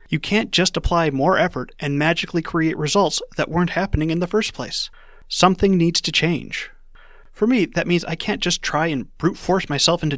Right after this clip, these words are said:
doing tasks. I've got to find other solutions. I've got to plan ahead and leave more room in my schedule than I think I'm going to need.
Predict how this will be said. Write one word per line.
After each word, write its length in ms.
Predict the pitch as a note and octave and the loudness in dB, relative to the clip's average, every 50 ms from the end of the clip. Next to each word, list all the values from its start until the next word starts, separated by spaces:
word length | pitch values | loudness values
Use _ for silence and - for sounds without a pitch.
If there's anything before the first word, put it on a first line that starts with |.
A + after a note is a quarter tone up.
| - | -2
doing 220 | - D#3 E3 E3+ E3 | -2 0 0 0 0
tasks. 640 | - F3+ D#3+ A#2 - - - - - - - - - - - - - - - - - - - - | 0 0 0 0 -2 -4 -6 -6 -6 -6 -8 -8 -10 -12 -18 -20 -20 -20 -20 -20 -20 -20 -6 -2
I've 120 | - C#3+ - | -2 2 2
got 180 | E3+ F3+ - | 2 2 2
to 40 | F#3+ | -2
find 280 | - - D3+ C#3 C#3 - - - | -2 0 0 0 0 0 0 0
other 220 | - D3+ E3 D#3 | 0 0 0 -2
solutions. 680 | - - D#3 D3+ D#3+ D#3+ - - - - - - - - - - - - - - - - | -2 -2 -2 -2 -2 -2 -2 -4 -6 -8 -10 -12 -12 -12 -16 -20 -20 -20 -20 -20 -14 -2
I've 180 | - F3 G#3 G3+ | 0 2 2 2
got 240 | - F#3 F#3 F#3 - | 2 2 0 2 0
to 80 | E3+ | -4
plan 300 | - - - D#3+ F3 F#3 | -6 -4 -4 -2 0 0
ahead 340 | F#3 D3+ C#3 C3 A#2 A#2+ - - | 0 -2 -2 -2 -2 -4 -6 -6
and 220 | - C3+ B2+ B2+ B2+ | -6 -4 -2 -2 -2
leave 340 | C3 C3+ C3 C3 B2 - - | -2 -2 -2 -2 -6 -6 -4
more 260 | D3 C#3 D3+ F3+ F#3 | -2 0 2 2 2
room 260 | F3 D#3+ D3+ D3 C#3+ | 2 2 2 2 2
in 100 | C#3 C3 | 0 0
my 120 | C3+ C3 | -2 -2
schedule 580 | B2+ - - - A#3+ A3+ - - B2+ B2 C3 - - - | -2 -2 0 2 0 0 0 0 -4 -6 -6 -10 -6 -6
than 140 | C#3+ B2+ | -6 -4
I 80 | B2+ B2+ | -4 -6
think 300 | B2 - - F3 F3 - - | -6 -4 -4 -2 -2 -4 -6
I'm 140 | D#3+ D3 C#3 | -6 -6 -2
going 240 | - C3+ C3+ C#3 | 0 0 0 0
to 140 | C#3 - C#3+ | -2 -2 -2
need. 380 | C#3+ E3 G3 E3+ B2 - - | -2 0 -2 -2 -6 -8 -14